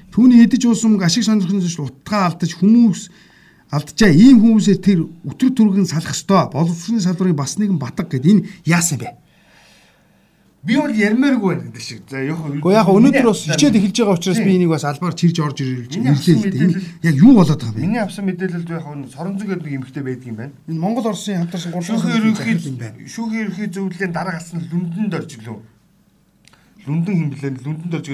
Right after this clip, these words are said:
Speaker 2: гэдэг нөхөр байсан. Одоо л ажил өгцөн.
Speaker 1: Тэрний их нэр юм байна.
Speaker 2: Тэрний гэр бүлийн хүн.
Speaker 1: За.
Speaker 2: За энэ хүн 30 жилийн турш үндсэндээ Монгол Орос энэ хамтарсан 3 дугаар дунд сургууль гэдэг цахирал хийж байгаа.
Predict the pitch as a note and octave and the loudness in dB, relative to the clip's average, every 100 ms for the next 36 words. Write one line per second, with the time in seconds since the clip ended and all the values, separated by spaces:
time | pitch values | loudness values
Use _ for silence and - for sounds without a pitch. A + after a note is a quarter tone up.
0 | B2+ A2 B2 A#2 - G#2 - _ - G2+ | -10 -12 -12 -12 -14 -18 -20 _ -20 -16
1 | B2 D3+ C3 - B2 - - D3+ G#3 E3+ | -12 -10 -10 -12 -16 -16 -12 -4 -2 0
2 | E3+ F#3 D3+ A#2 C#3+ C#3+ _ _ - E3+ | 0 0 0 -4 -12 -16 _ _ -10 -8
3 | D3+ E3 C3+ A#2+ G#2 G#2 _ _ - G2 | -4 -6 -6 -10 -16 -18 _ _ -20 -20
4 | - - _ - B2 G#3 A3 A#3+ G3 - | -20 -20 _ -8 -2 -2 -2 -4 -4 -6
5 | - _ _ - - D#4 C#4+ F#3+ G3+ D#3 | -14 _ _ -20 -14 -10 -6 -4 -2 -2
6 | A#2 - E3 - - _ _ _ _ _ | -4 -8 -6 -6 -8 _ _ _ _ _
7 | _ - C#3 E3+ E3+ D#3 D3+ F3 E3 D3 | _ -12 -10 -4 -2 -2 -4 -6 -8 -12
8 | - - - C#3 C#3+ B2+ - A#2+ - C3+ | -16 -20 -18 -12 -10 -12 -20 -20 -20 -20
9 | A2 A2+ A2 D3+ C#3+ B2+ B2 A#2+ A2 A2 | -20 -20 -16 -16 -14 -18 -18 -20 -20 -20
10 | - A2+ _ _ - A#2 - _ _ _ | -20 -20 _ _ -20 -20 -20 _ _ _
11 | _ - G#2+ E3+ _ | _ -20 -20 -20 _